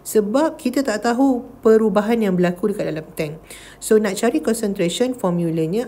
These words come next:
adalah amount of compound bahagi dengan volume. So, katakanlah kita letak yang ini, um, uh, compound dia Y. So, Y bahagi dengan volume B.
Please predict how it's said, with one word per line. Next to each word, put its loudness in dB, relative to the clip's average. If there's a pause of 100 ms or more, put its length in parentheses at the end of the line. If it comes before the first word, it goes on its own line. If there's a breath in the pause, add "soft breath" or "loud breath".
adalah -4
amount -2
of -6
compound -4
bahagi -4
dengan -4
volume. -2 (320 loud breath)
So, -4
katakanlah -2
kita 0
letak 0
yang 0
ini, -2
um, -4
uh, 0
compound -2
dia 2
Y. 0 (380 loud breath)
So, -2
Y 0 (260 loud breath)
bahagi 2
dengan 0
volume 2
B. -2